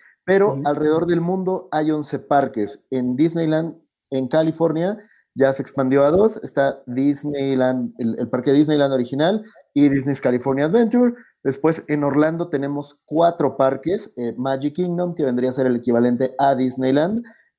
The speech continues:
Speaker 1: Epcot, eh, Disney Hollywood Studios, que anteriormente se llamaba Disney M G M Studios, que ahorita es lo que digamos que está en auge por la, la tierra de Star Wars, que también
Speaker 2: Ujú.
Speaker 1: probablemente platicaremos un poco de eso,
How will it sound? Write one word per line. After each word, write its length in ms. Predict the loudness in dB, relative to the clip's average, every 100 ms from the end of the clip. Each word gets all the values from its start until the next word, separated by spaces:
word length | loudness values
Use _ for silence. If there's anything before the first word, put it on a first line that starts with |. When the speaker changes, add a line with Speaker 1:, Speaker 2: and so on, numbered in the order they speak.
| _
Speaker 1:
Epcot, 600 | -2 -2 -2 -2 -2 -4 _ _
eh, 600 | -4 0 2 2 0 -4 -14
Disney 400 | -6 -4 -2 0
Hollywood 300 | 2 2 2
Studios, 460 | 2 0 4 2
que 80 | 2
anteriormente 580 | -2 2 2 2 -2 -4
se 80 | -2
llamaba 380 | 0 2 2 2
Disney 320 | -4 -2 -4
M 160 | -2 0
G 140 | 0
M 100 | 0
Studios, 560 | 0 2 6 6 4 0 -18 _ _
que 100 | 2
ahorita 340 | 4 4 0
es 40 | -4
lo 120 | -2
que 100 | 0 0
digamos 380 | 2 0 -2
que 80 | -10
está 180 | -4 -2
en 100 | 2
auge 320 | 2 2 -2
por 300 | 0 2 4
la, 560 | 4 4 4 2 0 -8 _ _
la 260 | -2 -2 2
tierra 360 | 2 4 2
de 80 | -2
Star 340 | -6 0 2 2
Wars, 240 | -2 -4
que 100 | -8
también 240 | -6 -4
Speaker 2:
Ujú. 80 | -2
Speaker 1:
probablemente 640 | 0 0 0 -6 -4 -4 -2
platicaremos 540 | -6 -4 -4 -2 -4
un 80 | -4
poco 200 | 0 0
de 60 |
eso, 300 | 4 2 0